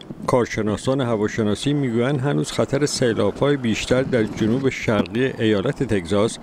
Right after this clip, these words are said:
و بخش‌هایی از ایالت لوئیزیانا وجود دارد. اینجا که به نظر رودخانه است، تا همین چند روز قبل جاده و ریل قطار بود.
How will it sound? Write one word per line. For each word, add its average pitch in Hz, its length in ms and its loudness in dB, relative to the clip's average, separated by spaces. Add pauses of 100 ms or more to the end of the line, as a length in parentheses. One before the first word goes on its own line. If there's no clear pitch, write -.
(320)
و 117 100 2
بخش‌هایی 107 640 0
از 113 160 0
ایالت 110 460 2
لوئیزیانا 101 720 2
وجود 117 320 2
دارد. 87 280 0 (480)
اینجا 160 440 4
که 170 140 0
به 143 120 4
نظر 120 340 2
رودخانه 113 580 0
است، 135 240 0
تا 143 80 4
همین 139 260 2
چند 107 360 0
روز 98 160 0
قبل 107 400 0
جاده 110 520 2
و 127 100 0
ریل 107 460 2
قطار 135 440 2
بود. 98 220 0